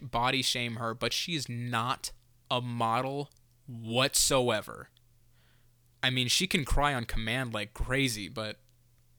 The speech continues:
she's not a model. And I, I'm not saying she's unattractive or ugly. I'm just saying she's not model material.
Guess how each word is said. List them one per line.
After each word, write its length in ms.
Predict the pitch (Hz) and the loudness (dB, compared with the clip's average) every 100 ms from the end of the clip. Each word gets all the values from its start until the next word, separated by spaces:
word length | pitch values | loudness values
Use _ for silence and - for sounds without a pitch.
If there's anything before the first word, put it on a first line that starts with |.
| _ _ | _ _
she's 420 | - - 156 127 | -2 -2 0 -2
not 360 | 117 - - - | -4 -6 -8 -6
a 60 | |
model. 520 | 117 113 113 104 - - _ - - - - - _ _ _ _ - - | -6 -4 -4 -6 -10 -16 _ -20 -20 -20 -20 -20 _ _ _ _ -6 -2
And 140 | 175 | -2
I, 220 | - - | -2 -2
I'm 100 | 302 | 4
not 160 | 320 196 | 6 6
saying 320 | - 170 165 | 6 4 2
she's 380 | - 135 110 113 _ _ _ _ _ | 4 4 2 -2 _ _ _ _ _
unattractive 720 | 139 139 - 123 131 - 120 110 | 0 2 2 4 4 2 -2 -4
or 140 | - 117 | -4 -2
ugly. 440 | 139 131 110 107 | -2 -2 -4 -2
I'm 120 | 113 | -2
just 200 | 123 - | 0 2
saying 220 | 143 139 | 2 0
she's 300 | 131 - 147 | 2 2 0
not 320 | 131 143 180 139 | 0 0 0 -2
model 480 | 123 117 139 143 | -2 0 2 0
material. 720 | 117 104 - 160 147 101 - | -4 -6 -6 -4 -4 -6 -10